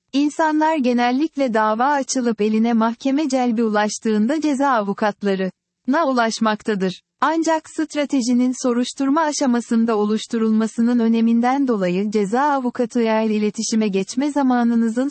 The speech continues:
soruşturma aşaması olması tavsiye edilmektedir. Bazen, "Ben zaten suçsuzum, bir şekilde lehime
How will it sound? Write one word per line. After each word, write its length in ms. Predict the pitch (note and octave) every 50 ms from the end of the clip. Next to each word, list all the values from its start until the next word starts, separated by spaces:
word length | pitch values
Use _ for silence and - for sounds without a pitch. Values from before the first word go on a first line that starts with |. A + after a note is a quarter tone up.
| - -
soruşturma 540 | C4 B3 A#3+ B3 - - - C#4 C4+ C#4+ D4+
aşaması 540 | C4+ B3+ - - B3 A#3 A#3+ A#3 - B3+
olması 400 | A3+ A3 G#3+ G#3 G#3 G3+ - A#3
tavsiye 560 | A3 - G#3+ F#3+ G3 F#3 - - G#3 G3 F#3 F#3
edilmektedir. 840 | F#3 F3 G3 F#3+ G3 G3 F#3+ F#3+ - - G3+ F#3 E3 F3+ F3+ - - _ _ _ _ _ _ _ _ _ _ _ _ _
Bazen, 580 | B3 B3 C#4 D4+ E4 E4 C4 B3+ A#3+ B3+ C#4+ D4+ _ _
"Ben 260 | C4 C4 C4 C4+ C#4+
zaten 480 | C#4 B3+ C4+ D4 E4+ - - E4 D4+ C#4 - -
suçsuzum, 580 | B3 A#3+ - - - A3+ G#3+ F3 E3+ E3 F#3+ G#3+ _ _ _ B3+
bir 80 | D4+ E4 -
şekilde 540 | E4 D#4+ - - C#4+ C4+ A#3 B3+ B3 G#3 F#3+
lehime 360 | A#3 C#4 D4+ D4 C4+ C4